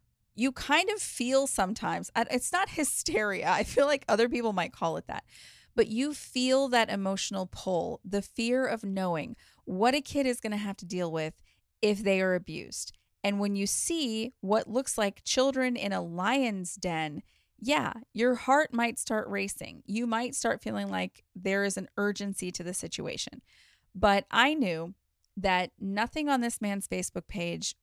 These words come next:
was illegal. It's not illegal to hug kids. It's not illegal to post two hundred plus pictures of kids in the space of months. It's not illegal to be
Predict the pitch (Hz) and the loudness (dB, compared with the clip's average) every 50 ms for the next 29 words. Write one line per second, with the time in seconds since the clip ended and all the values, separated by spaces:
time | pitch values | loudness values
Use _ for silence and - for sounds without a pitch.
0 | _ _ _ _ _ _ - 185 190 185 180 175 - - 185 175 160 170 170 156 | _ _ _ _ _ _ -6 -2 0 0 0 -2 -4 -6 -6 -6 -6 -6 -8 -8
1 | - - - - - _ _ _ _ _ _ _ _ _ _ _ _ _ _ - | -10 -12 -14 -14 -18 _ _ _ _ _ _ _ _ _ _ _ _ _ _ -2
2 | 240 247 - - 226 233 240 247 254 254 247 233 240 247 269 285 262 226 202 175 | -2 -2 -2 -2 0 2 2 4 4 4 4 2 0 0 0 -2 -2 -2 -2 -2
3 | 190 170 147 - - - - 135 - - - - - - - _ _ _ _ _ | -4 -6 -8 -8 -12 -12 -12 -10 -10 -10 -12 -12 -14 -14 -16 _ _ _ _ _
4 | 214 220 - - 214 190 202 202 208 202 202 214 240 254 294 277 254 - - 214 | -6 -6 -6 -4 -2 -2 0 0 -2 -2 -2 -4 -2 -2 -2 -2 -2 -2 -2 -2
5 | 190 196 - - - - _ - - 202 196 202 196 196 196 196 180 - - - | -2 -2 -2 -4 -8 -8 _ -4 -2 -2 -2 -2 -2 -2 -2 -4 -6 -6 -10 -6
6 | - 185 190 190 - - - - - - 349 349 - - - 214 190 170 - 165 | -4 -2 -2 -2 -4 -8 -10 -10 -8 -8 -6 -4 -4 -4 -2 -2 -2 -2 -4 -6
7 | - - - 185 165 160 165 - - - 185 190 190 196 190 - - - 175 170 | -8 -8 -6 -6 -6 -4 -6 -8 -8 -6 -4 -4 -4 -4 -4 -6 -6 -4 -4 -4
8 | 170 - - 208 - 254 294 285 - - - - - - - - _ _ - - | -4 -4 -4 -4 0 0 0 0 0 -2 -6 -10 -12 -12 -12 -14 _ _ -20 -20
9 | - _ - - _ - 202 202 - - - - - _ 208 185 185 170 156 170 | -20 _ -20 -12 _ -6 -6 -4 -6 -8 -10 -10 -12 _ -10 -6 -4 -2 -2 -2
10 | 185 196 214 214 220 262 302 294 269 220 190 180 - - - - _ _ - - | 0 0 0 0 0 0 0 0 2 2 2 0 -2 -6 -12 -20 _ _ -8 -6
11 | 185 185 170 165 165 | -4 -4 -4 -6 -8